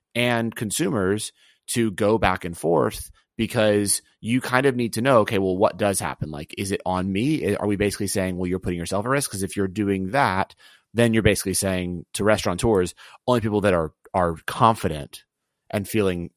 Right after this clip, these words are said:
comfortable are gonna come to you, because we're, we basically told them as a society, "It's at your own risk." Like when we say you swim at a beach without a lifeguard, right? Or are we saying, "No, it's gonna be on the establishment. They have to implement social distancing measures and they have to be checking the customers.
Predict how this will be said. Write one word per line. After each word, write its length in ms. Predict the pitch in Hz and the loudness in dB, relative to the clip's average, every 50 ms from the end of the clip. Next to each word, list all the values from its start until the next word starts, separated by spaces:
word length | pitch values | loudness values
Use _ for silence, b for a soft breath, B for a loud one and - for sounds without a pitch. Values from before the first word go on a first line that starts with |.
| _ | _
comfortable 460 | - 131 117 113 - 107 82 85 80 | 0 2 2 2 0 -2 -2 -2 -4
are 60 | 76 71 | -4 -4
gonna 180 | 80 80 80 | -6 -8 -8
come 220 | - - 90 92 - | -8 -8 -8 -6 -6
to 100 | - 73 | -8 -10
you, 340 | 67 64 62 - 127 135 - _ | -10 -10 -10 -10 -12 -12 -12 _
because 240 | - 92 92 85 90 | -8 -6 -6 -4 -4
we're, 80 | 98 | -6
we 180 | 87 87 - 110 | -6 -2 -4 0
basically 260 | 90 104 95 - 104 - | 0 0 0 0 -4 -4
told 160 | - 95 90 | -4 -4 -2
them 60 | 90 | -2
as 80 | 90 82 | -4 -4
a 60 | 82 | -4
society, 500 | 85 90 - 95 92 92 85 85 82 78 - _ _ _ _ _ - | -6 -6 -4 -2 -2 -2 -2 -2 -6 -8 -10 _ _ _ _ _ -4
"It's 160 | 101 - 110 | -2 2 2
at 160 | 95 - - | 2 2 2
your 160 | 90 87 85 | 0 0 0
own 100 | 78 69 | 0 -2
risk." 480 | 78 82 - - 127 - - - - _ _ _ _ _ _ - | -4 -4 -6 -6 -8 -12 -12 -14 -16 _ _ _ _ _ _ -2
Like 160 | 98 95 92 | -2 0 0
when 100 | 101 101 98 | 0 0 -2
we 80 | 95 | 0
say 160 | - - 98 92 | 0 0 0 0
you 160 | 92 90 87 | 0 0 2
swim 200 | - - 95 92 | 2 2 2 2
at 80 | 85 | 0
a 40 | 85 80 | -2 -2
beach 240 | - 85 82 - | -2 -2 -2 -4
without 160 | - 87 76 76 | -4 -6 -4 -4
a 40 | |
lifeguard, 540 | 78 82 82 82 - - 58 58 - - - - _ _ _ | -4 -6 -6 -6 -6 -8 -6 -6 -6 -8 -10 -14 _ _ _
right? 300 | - 90 87 92 98 - b b b b b b b b | -2 0 2 2 0 -2 b b b b b b b b
Or 200 | - 135 139 139 | 6 10 10 10
are 60 | 135 | 10
we 160 | 123 120 110 104 | 10 8 4 4
saying, 480 | - 113 104 98 98 98 95 95 92 b b b b b | 4 4 4 4 4 2 0 -2 -4 b b b b b
"No, 260 | 107 123 123 120 110 | 4 8 10 10 10
it's 120 | 110 101 - | 10 8 4
gonna 180 | 120 110 107 92 | 0 0 0 2
be 160 | 104 104 101 | 2 4 4
on 240 | 98 95 92 90 87 | 4 4 2 0 -2
the 100 | 85 82 | -4 -4
establishment. 800 | - - - 123 120 135 110 101 - - 92 82 87 113 - - _ _ _ _ _ _ | -6 -2 0 2 2 4 2 2 -2 -2 -4 -4 -4 -6 -6 -10 _ _ _ _ _ _
They 220 | 90 101 107 104 | 0 2 2 2
have 260 | 90 104 98 90 - - | 4 2 0 0 0 -2
to 500 | - 101 95 92 92 87 87 87 85 b b b b b _ | -2 0 2 2 2 0 0 -2 -2 b b b b b _
implement 340 | 107 104 101 104 101 98 90 | 0 2 2 2 2 0 0
social 220 | 101 98 92 95 | 0 -2 -2 -2
distancing 460 | 87 87 104 - 110 98 - 95 87 85 | -2 -2 -2 -2 -2 -4 -4 -4 -4 -4
measures 560 | 85 82 85 - 90 85 82 82 85 82 - - | -4 -6 -4 -4 -2 -2 -2 -2 -4 -4 -6 -8
and 180 | - 92 90 90 | -8 -8 -6 -4
they 80 | 90 | -6
have 220 | 90 95 87 85 - | -4 -6 -8 -8 -8
to 100 | 95 85 | -8 -8
be 100 | 87 85 | -6 -6
checking 360 | - - 92 87 - 92 85 | -4 -4 -4 -4 -4 -8 -8
the 80 | 80 82 | -8 -4
customers. 500 | - 117 127 - - 95 87 85 85 - | -2 0 0 0 -2 -4 -6 -6 -6 -6